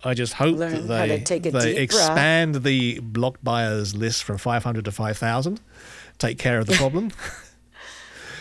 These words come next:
Speaker 1: Uh, 'cause I'll
Speaker 2: Yes.
Speaker 1: be using it quite a lot, I think.
Speaker 2: You'll have to work it from another angle.
Speaker 1: I'll have to have a bulk entry system. Anyway,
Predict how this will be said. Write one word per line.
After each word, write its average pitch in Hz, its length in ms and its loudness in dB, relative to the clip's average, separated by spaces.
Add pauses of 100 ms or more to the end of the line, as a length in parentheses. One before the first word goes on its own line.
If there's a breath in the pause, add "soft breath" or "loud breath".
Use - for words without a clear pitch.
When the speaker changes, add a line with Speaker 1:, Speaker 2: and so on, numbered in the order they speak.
(180 loud breath)
Speaker 1:
Uh, - 60 0
'cause 160 280 4
I'll 123 60 2
Speaker 2:
Yes. 113 40 0
Speaker 1:
be 135 60 2
using 135 300 4
it 135 80 0
quite 156 200 2
a 175 40 2
lot, 226 260 0
I 127 60 -6
think. 160 320 -6 (560)
Speaker 2:
You'll 185 180 0
have 175 140 -2
to 175 100 0
work 165 240 0
it 156 140 -2
from 160 160 -2
another 151 340 -2
angle. 143 540 -6 (420 loud breath)
Speaker 1:
I'll 139 100 -2
have 123 120 -2
to 131 60 -2
have 117 80 0
a 104 60 -2
bulk 104 300 -4
entry 104 240 -6
system. 107 400 -6 (1080 loud breath)
Anyway, 120 420 2